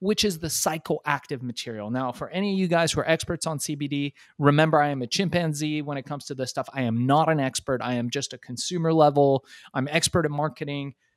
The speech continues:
not an expert in the science of this. So you and me are going to get people that are experts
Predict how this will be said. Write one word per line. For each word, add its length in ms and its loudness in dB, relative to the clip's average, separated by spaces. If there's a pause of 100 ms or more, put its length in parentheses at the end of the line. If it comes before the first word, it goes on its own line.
(200)
not 300 10
an 80 2
expert 420 2
in 120 0
the 60 0
science 360 -2
of 80 -6
this. 160 0
So 180 0 (240)
you 220 6
and 100 4
me 140 6
are 80 4
going 180 6
to 60 -2
get 260 4
people 380 2
that 280 0
are 240 0
experts 540 -2